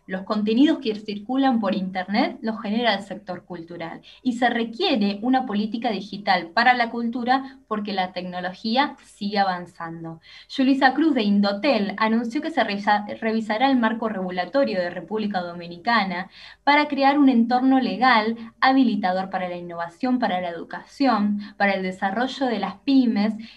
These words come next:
y para la conectividad de las ciudades. También estuvo presente Pamela Gidi, subsecretaria de Telecomunicaciones de Chile, quien reveló que los mayores desafíos son reducir las brechas de conectividad fija en los hogares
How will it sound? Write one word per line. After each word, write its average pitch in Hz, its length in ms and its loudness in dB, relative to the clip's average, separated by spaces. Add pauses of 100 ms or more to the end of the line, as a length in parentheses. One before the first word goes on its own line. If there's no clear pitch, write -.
(120)
y 247 120 -2
para 262 200 2
la 208 120 0
conectividad 190 640 -4
de 190 80 -4
las 185 180 -8
ciudades. 165 640 -14 (160)
También 202 300 0
estuvo 247 280 0
presente 220 640 0
Pamela 202 460 -4
Gidi, 214 540 0
subsecretaria 185 880 -2
de 180 100 -4
Telecomunicaciones 175 920 -6
de 170 200 -8
Chile, 185 480 -2 (440)
quien 277 200 4
reveló 285 720 2
que 254 140 -6
los 254 200 -2
mayores 269 500 0
desafíos 254 720 -4
son 180 400 -12
reducir 185 680 -6
las 202 220 -4
brechas 214 420 -6
de 185 140 -10
conectividad 185 840 -8
fija 269 380 -2
en 175 80 -10
los 175 200 -16
hogares 226 540 0